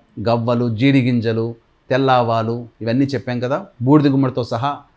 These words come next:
అవన్నీ ఎర్రటి వస్త్రంలో పెట్టి దాన్ని ఒక ఉట్టిలో పెట్టి వ్యాపార స్థలంలో కరెక్ట్గా నాలుగున్నరకి, సాయంత్రం నాలుగున్నరకి కట్టండి. ఇంట్లో అయితే ఇంట్లో కట్టండి. ఈ విధంగా చేయడం వల్ల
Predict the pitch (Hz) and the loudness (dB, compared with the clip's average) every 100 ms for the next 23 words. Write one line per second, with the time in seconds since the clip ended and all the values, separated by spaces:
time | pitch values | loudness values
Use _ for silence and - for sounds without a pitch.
0 | - 107 120 139 139 110 131 120 110 - | -8 -2 0 2 2 2 0 -2 -6 -6
1 | 120 113 - 101 - 262 - _ _ 123 | -4 -4 -4 -6 -4 -6 -8 _ _ 0
2 | 147 190 208 131 117 120 131 180 151 131 | 2 2 0 0 2 0 0 0 2 0
3 | - 190 - 117 143 160 151 135 - 127 | -4 -6 -2 2 2 4 2 0 -4 -4
4 | 135 208 254 - _ - - 170 - - | 0 0 -2 -16 _ -14 2 2 4 2
5 | 208 208 170 131 135 143 143 135 139 139 | 4 2 -2 2 4 4 4 2 0 -2
6 | 135 135 143 143 131 123 123 123 139 139 | -4 -2 0 0 2 2 2 0 0 -2
7 | 107 - 104 98 _ _ _ 156 185 190 | -4 -4 -10 -10 _ _ _ 0 4 6
8 | 170 156 185 147 135 135 131 107 113 107 | 6 4 0 0 0 0 -2 -6 -6 -8
9 | - - 151 160 160 190 185 - 143 135 | -10 -6 -4 -2 -2 2 0 0 -2 0
10 | 123 120 170 | -2 0 -2